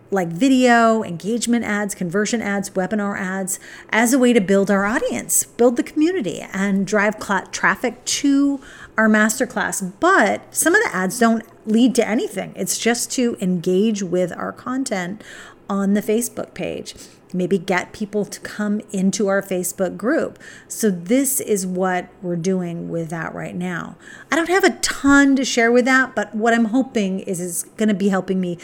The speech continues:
scale one of my products over this next, you know, four months or so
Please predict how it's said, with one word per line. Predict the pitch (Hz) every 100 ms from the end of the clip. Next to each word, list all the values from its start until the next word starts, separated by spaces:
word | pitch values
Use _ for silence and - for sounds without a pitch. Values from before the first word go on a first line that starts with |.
| - -
scale | - - 233 214 196 180
one | 170 180 202 202 208 -
of | 185 185 185
my | 170 160
products | - 220 208 208 202 202 - -
over | 196 175 185
this | 175 180 -
next, | 170 160 - - - - - - -
you | - 311
know, | 226
four | - 226 208
months | 196 190 185 190
or |
so | - 175 170